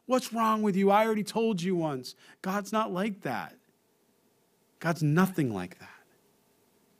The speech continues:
God is long-suffering. He's loving. He understands our hearts. And when we just want assurance or we just want to be certain that, that to, so we can obey,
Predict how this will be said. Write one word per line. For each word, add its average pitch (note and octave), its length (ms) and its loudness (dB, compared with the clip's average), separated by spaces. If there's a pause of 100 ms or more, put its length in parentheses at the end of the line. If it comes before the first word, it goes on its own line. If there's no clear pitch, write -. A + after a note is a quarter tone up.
(220)
God E3+ 140 0
is D#3+ 140 2
long-suffering. D#3+ 640 2
He's A#2+ 160 0
loving. B2+ 580 0 (240)
He A3 220 -4
understands D3 540 -2
our A2+ 100 -6
hearts. C3+ 380 -8
And D#3+ 140 -2
when D3 140 -2 (220)
we D#3 120 0
just F#3 220 0
want F3+ 260 -2
assurance C#3 680 -2
or C#3+ 120 -8
we D#3 140 -2
just E3 200 -8
want E3 140 -4
to C3+ 40 -6
be C3 120 -4
certain G3 520 -4
that, G#2 240 -6 (240)
that - 300 -6
to, B2+ 200 -6
so - 140 -4
we C#3+ 140 0
can C3 120 -4
obey, A#2 720 2